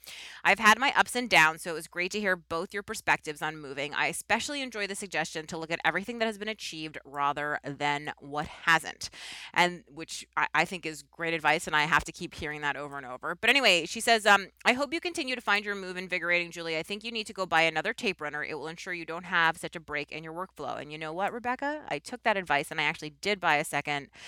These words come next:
tape runner. And, you know, I think that's one of those things where I kept trying to sort of cheap out, and I sort of wanna extrapolate this into a bigger thought, which is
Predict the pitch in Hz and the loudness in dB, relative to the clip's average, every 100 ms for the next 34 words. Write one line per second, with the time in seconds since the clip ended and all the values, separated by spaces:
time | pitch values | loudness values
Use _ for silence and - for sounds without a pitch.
0 | - - - - - 180 - 156 139 135 | -16 -16 -12 -4 0 0 0 -2 0 -2
1 | 120 151 156 156 156 156 - 202 233 220 | -2 0 2 2 2 -2 -6 -6 -2 -2
2 | 226 285 277 262 240 226 214 208 - 233 | -2 2 4 4 2 -2 -2 -4 -6 -6
3 | 226 175 165 165 165 165 - 180 233 - | -8 -8 0 4 4 4 2 2 0 -2
4 | 220 196 185 185 170 143 - 196 - 180 | -2 -2 -2 -10 -10 -10 -12 -4 6 6
5 | 208 - 190 196 - 302 269 208 180 160 | 6 4 0 0 -4 -10 -8 -6 -6 -6
6 | - 180 185 175 170 170 165 165 151 175 | 0 2 2 -2 -6 -10 -10 -10 -4 -2
7 | 170 170 277 285 214 170 175 185 170 175 | -2 -2 2 4 4 0 -6 -2 0 0
8 | - | -4